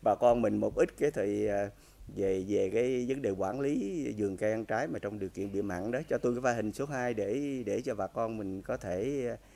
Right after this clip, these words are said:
theo dõi cho nó dễ. Cái tôi gọi là file hình chứ thật ra đó là những cái mà tôi đã hệ thống lại cái cách mà chúng ta quản lý vườn cây ăn trái mà trong cái điều kiện bị mặn đó.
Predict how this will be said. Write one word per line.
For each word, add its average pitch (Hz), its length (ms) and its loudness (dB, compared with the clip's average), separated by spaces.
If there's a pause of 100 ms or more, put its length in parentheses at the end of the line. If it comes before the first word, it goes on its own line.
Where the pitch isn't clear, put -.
(200)
theo 123 200 8
dõi 107 260 4
cho 143 120 2
nó 120 100 4
dễ. 127 360 6 (540)
Cái 135 140 -2
tôi 139 100 8
gọi 110 160 6
là 127 80 8
file 127 160 4
hình 113 200 6
chứ 139 100 4
thật - 180 0
ra 135 200 6
đó 135 160 6
là 170 120 4
những 113 280 0
cái 156 240 4
mà 135 180 4
tôi 131 300 4
đã 120 180 6
hệ 104 200 4
thống 302 320 0
lại 101 460 2
cái 147 80 -2
cách - 260 -6
mà 107 120 0
chúng 139 180 -6
ta 123 80 2
quản 107 260 2
lý 160 220 0
vườn 101 200 0
cây 117 180 0
ăn 117 140 -4
trái 131 340 -2
mà 113 80 -4
trong 113 220 -4
cái 131 60 -4
điều 107 120 -4
kiện 95 260 -4
bị 104 100 0
mặn 104 260 0
đó. 143 100 4